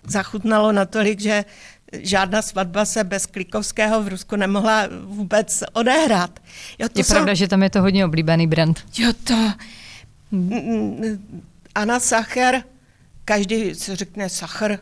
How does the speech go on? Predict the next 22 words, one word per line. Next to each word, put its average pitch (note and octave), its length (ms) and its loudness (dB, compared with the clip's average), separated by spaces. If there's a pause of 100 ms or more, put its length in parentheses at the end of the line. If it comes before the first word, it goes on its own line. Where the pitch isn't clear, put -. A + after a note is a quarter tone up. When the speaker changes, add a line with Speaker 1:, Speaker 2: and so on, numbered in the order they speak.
(160)
Speaker 1:
zákusek. F3 800 -10 (920)
Houby, B3+ 420 0 (260)
to F#3+ 80 -4
je F#3 80 0
i F3+ 220 -4
hotel. F3 640 -2 (360)
No E3+ 160 -8 (100)
a F3+ 80 -10
Speaker 2:
To F3 100 2
asi G3 120 4 (100)
Speaker 1:
ona C#4 100 6
Speaker 2:
ví D4 60 6
málo D#3+ 240 4
kdo. E3 260 2 (220)
No. F#3+ 160 -4 (320)
Speaker 1:
taky A#3 320 -4
vdova. F#3 500 -8
Speaker 2:
Hmm. F#3+ 320 -2 (600)
Speaker 1:
No F#3+ 180 -6
a F#3 60 -8
co F#3 200 -12
teď? - 460 -6